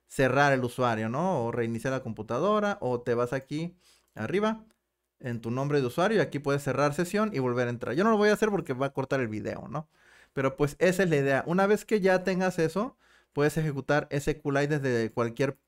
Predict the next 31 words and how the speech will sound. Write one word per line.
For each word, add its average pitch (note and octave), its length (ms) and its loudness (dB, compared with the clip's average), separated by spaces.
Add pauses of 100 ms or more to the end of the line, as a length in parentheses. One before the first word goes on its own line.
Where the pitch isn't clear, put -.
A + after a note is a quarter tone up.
(120)
desde A#2+ 260 -4
cualquier A#2 320 -4
línea C#3 220 -4
de A#2+ 80 -4
comandos A#2+ 400 -4
de A2 80 -6
tu G#2 100 -14
sistema, G2+ 420 -8
¿no? D#3 180 -10 (1080)
Bueno, A2 240 -4
ya. A2 240 -4 (640)
Este, A2 320 -4
vamos B2+ 360 -2
a A#2 40 -2
guardar A2+ 400 0
eso. A#3+ 300 -2 (1400)
Y C#3+ 80 -8
ya B2 120 0
luego C3+ 440 2
reinicio, A#2+ 560 -2
¿no? C#3+ 180 -6 (420)
Pero E3 320 6
regresando E3 540 4
aquí A3 260 0
al G#3 180 4
tema G3 380 0
de B2+ 500 0
S - 220 -4
Q F3 100 0
Lite E3+ 240 4
Studio, F3+ 520 -2